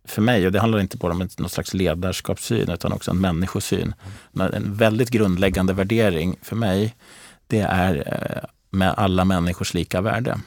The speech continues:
Det betyder inte att vi är lika värdefulla i alla positioner. Jag menar,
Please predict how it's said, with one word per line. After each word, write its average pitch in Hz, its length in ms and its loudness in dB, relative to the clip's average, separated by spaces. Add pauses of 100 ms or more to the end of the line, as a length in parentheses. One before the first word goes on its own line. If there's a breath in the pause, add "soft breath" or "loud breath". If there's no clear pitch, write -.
(480 soft breath)
Det 104 100 0
betyder 123 380 4
inte 92 240 2
att - 140 -2
vi 92 80 0
är 87 40 0
lika 90 440 -2 (680 loud breath)
värdefulla 107 760 4
i 107 40 6
alla 101 220 4
positioner. 120 640 2
Jag 95 100 0
menar, 101 180 -2